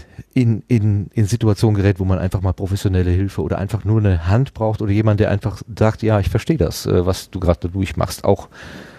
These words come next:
ähm, wenn, wenn du vielleicht mit, selber mit deinen Gefühlen haderst, dass dir jemand sagt, ja, ist ja nicht schlimm.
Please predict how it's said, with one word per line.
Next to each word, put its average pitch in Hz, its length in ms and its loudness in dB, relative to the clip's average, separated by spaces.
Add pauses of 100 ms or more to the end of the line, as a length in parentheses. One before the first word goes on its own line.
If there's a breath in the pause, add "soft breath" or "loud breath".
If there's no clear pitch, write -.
(280 loud breath)
ähm, 90 300 2 (1080)
wenn, 104 400 2
wenn 104 120 0
du 104 80 0
vielleicht 101 500 0
mit, 98 200 -4
selber 120 200 4
mit 101 240 2
deinen 92 320 4 (220)
Gefühlen 98 440 4
haderst, 87 360 4
dass 95 120 0
dir 95 80 2
jemand 92 220 0
sagt, - 220 -2
ja, 113 80 0
ist 107 100 -2
ja 120 80 2
nicht 120 140 0
schlimm. 123 240 0